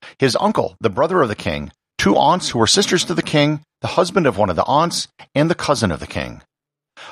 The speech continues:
Almost the entire line of succession to the Nepalese House of Shah had been murdered.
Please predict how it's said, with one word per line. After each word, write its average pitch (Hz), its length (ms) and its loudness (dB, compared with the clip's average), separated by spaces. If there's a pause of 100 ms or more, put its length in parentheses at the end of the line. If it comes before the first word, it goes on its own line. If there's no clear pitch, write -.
(120)
Almost 202 380 2
the 131 120 4
entire 175 460 2
line 127 220 2
of - 100 2
succession 95 580 0
to - 140 -2
the 80 80 -6
Nepalese 156 460 -2
House 110 220 0
of 165 80 -4
Shah 69 380 0 (200)
had 85 180 0
been 92 180 -2
murdered. 73 420 -4